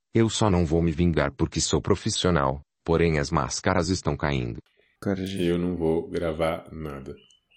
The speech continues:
Speaker 3: É o editor falando.
Speaker 2: <laughs> É possível. É, é nesse nível que ele trabalha com a gente, então.
Speaker 3: Sim.
Speaker 2: É, é bem provável, é bem provável.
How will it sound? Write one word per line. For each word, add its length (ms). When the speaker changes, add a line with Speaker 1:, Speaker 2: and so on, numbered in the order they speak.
Speaker 3:
É 60
o 80
editor 320
falando. 400
Speaker 2:
<laughs> 40
É 100
possível. 640
É, 360
é 40
nesse 360
nível 300
que 100
ele 80
trabalha 400
com 100
a 60
gente, 420
então. 200
Speaker 3:
Sim. 380
Speaker 2:
É, 200
é 40
bem 160
provável, 460
é 20
bem 120
provável. 380